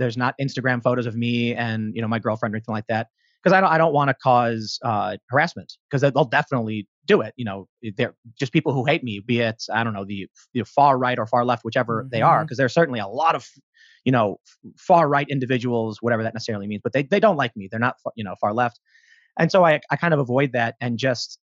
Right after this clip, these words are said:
Speaker 1: it, it makes me laugh every time I see these people trying, trying to attack me as though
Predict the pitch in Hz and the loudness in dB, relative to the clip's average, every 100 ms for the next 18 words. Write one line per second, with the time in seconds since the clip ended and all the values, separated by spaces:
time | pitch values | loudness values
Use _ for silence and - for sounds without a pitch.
0 | _ _ 156 156 147 160 - 147 135 143 | _ _ -2 0 2 2 2 0 2 2
1 | 131 131 131 131 127 117 139 123 135 131 | 2 0 0 0 0 0 -2 -2 0 -2
2 | 117 131 123 117 - 143 131 120 135 139 | 0 0 0 -4 -2 -2 0 -2 0 -2
3 | - 123 117 107 113 113 110 107 104 | -2 -2 -2 -2 0 0 0 -4 -8